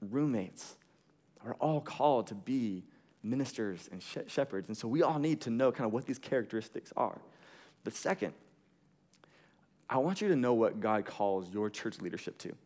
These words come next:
I want you to have a, a very clear understanding because there's a lot of shepherds in the U S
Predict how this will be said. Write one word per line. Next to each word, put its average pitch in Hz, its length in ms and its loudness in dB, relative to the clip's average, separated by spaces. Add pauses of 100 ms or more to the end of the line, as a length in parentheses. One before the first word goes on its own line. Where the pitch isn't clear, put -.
(1200)
I - 40 0
want 170 160 4
you 190 60 12
to 160 40 8
have 156 180 10
a, 123 120 6
a 117 80 -2
very 123 180 4
clear 165 460 6
understanding 123 580 2
because 113 160 -2
there's 190 160 6
a 180 60 10
lot 123 600 8 (360)
of 113 80 -6
shepherds - 720 -2 (720)
in 120 100 0
the 107 60 0
U 98 200 -2
S - 280 -8